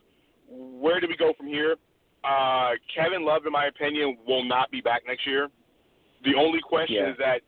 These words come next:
Speaker 1: because we, we've learned, we've learned in the finals, honestly, that LeBron
Speaker 2: Yeah.
Speaker 1: can play the four.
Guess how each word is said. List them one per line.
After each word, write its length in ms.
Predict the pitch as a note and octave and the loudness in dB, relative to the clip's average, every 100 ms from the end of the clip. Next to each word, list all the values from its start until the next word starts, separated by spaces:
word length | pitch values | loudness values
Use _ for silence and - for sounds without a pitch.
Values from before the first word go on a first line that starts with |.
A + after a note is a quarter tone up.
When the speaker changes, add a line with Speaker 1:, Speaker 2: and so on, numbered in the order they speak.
| _ - | _ -6
Speaker 1:
because 220 | G3 G#3 | -2 0
we, 80 | G#3+ C#4+ - | -2 -6 -6
we've 160 | G3+ | -4
learned, 220 | F#3+ A3 F3+ | 0 0 -2
we've 140 | A3 | -6
learned 220 | F#3+ G3+ | -2 0
in 40 | F#3 | -2
the 80 | F3+ | 0
finals, 420 | E3+ D3 C#3+ D#3+ - _ _ - | 0 2 -2 -6 -10 _ _ 0
honestly, 520 | C#3+ D#3+ E3 F#3 F#3+ - _ _ | 2 2 -2 -6 -6 -14 _ _
that 140 | - D#4 | 0 2
LeBron 140 | D#4 | 2
Speaker 2:
Yeah. 260 | - E4 G4 | 4 4 2
Speaker 1:
can 120 | A#4+ | -4
play 160 | - E4 | -4 -4
the 100 | - - | -4 0
four. 320 | - C4+ | 0 0